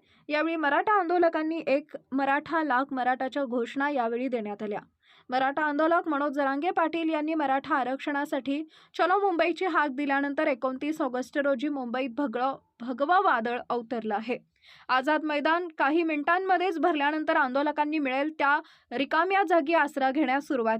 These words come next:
केली. मनोज जरांगे यांच्या आंदोलनासाठी आलेले अनेक आंदोलक भिजू नये म्हणून छत्रपती शिवाजी महाराज टर्मिन्सकडे धावले. दरम्यान मराठा आंदोलकांनी मंत्रालयाकडे सुद्धा मोर्चा वळवत घोषणाबाजी केली.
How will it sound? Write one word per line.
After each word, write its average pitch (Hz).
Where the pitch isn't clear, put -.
केली. 208
मनोज 240
जरांगे 254
यांच्या 285
आंदोलनासाठी 311
आलेले 285
अनेक 277
आंदोलक 262
भिजू 262
नये 320
म्हणून 339
छत्रपती 381
शिवाजी 320
महाराज 330
टर्मिन्सकडे 294
धावले. 269
दरम्यान 262
मराठा 277
आंदोलकांनी 294
मंत्रालयाकडे 262
सुद्धा 269
मोर्चा 254
वळवत 240
घोषणाबाजी 277
केली. 277